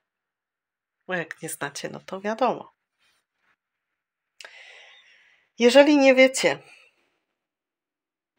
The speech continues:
jak brzmi wasza odpowiedź, to przypomnę. Już wkrótce. Już wkrótce, rybki. Już wkrótce będzie lepiej. Uważajcie, jak jeździcie samochodem. Uważajcie, żeby się nie spóźnić. Uważajcie też na plotki.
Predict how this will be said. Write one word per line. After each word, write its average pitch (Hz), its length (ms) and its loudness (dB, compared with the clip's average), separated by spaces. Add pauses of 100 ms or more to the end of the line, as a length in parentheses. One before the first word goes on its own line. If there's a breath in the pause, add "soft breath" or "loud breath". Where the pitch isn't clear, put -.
(260)
jak 196 260 0
brzmi 208 360 -6
wasza 190 300 -2
odpowiedź, 170 540 0
to - 80 -10
przypomnę. - 640 -4 (300)
Już 214 420 -10 (100)
wkrótce. - 720 -8 (1080 soft breath)
Już 233 140 -10
wkrótce, 240 540 0
rybki. - 400 -12 (120)
Już 208 200 -6
wkrótce 240 540 -4
będzie 190 380 -4
lepiej. 170 520 -6 (420)
Uważajcie, 214 760 4
jak 180 200 -2
jeździcie 175 460 -12
samochodem. 185 800 -8 (1200)
Uważajcie, 170 440 -6
żeby 170 180 -12
się - 160 -10
nie 170 120 -8
spóźnić. - 560 -6
Uważajcie 202 460 -2
też - 200 -8
na 180 80 -4
plotki. - 520 -12